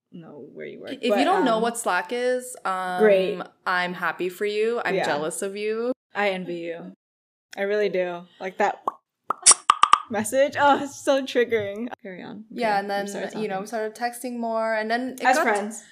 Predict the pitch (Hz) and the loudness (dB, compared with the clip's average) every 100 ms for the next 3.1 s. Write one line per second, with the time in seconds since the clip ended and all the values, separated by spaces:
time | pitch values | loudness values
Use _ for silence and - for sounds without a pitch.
0 | - - 220 208 - 240 147 196 233 330 | -10 -2 0 0 0 -2 -2 -4 -6 -8
1 | - 359 403 381 _ _ _ _ _ _ | -8 -12 -14 -16 _ _ _ _ _ _
2 | 370 - 539 466 311 339 - 480 - - | -6 -2 -2 2 4 4 4 2 2 -16